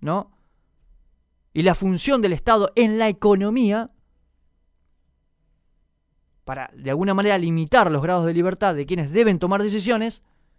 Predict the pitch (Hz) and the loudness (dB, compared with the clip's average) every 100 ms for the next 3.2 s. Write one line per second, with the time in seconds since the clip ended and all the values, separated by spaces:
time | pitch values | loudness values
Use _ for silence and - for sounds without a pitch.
0 | _ _ - 135 160 170 208 - 226 214 | _ _ -12 -2 -2 2 2 2 0 0
1 | 196 170 - 180 269 208 147 120 - 151 | 0 -2 2 2 4 2 -2 -4 -4 -4
2 | 143 196 180 147 143 143 156 - 135 185 | -2 -4 -2 -4 -4 -8 -8 -12 -6 -4
3 | 175 139 | -4 -6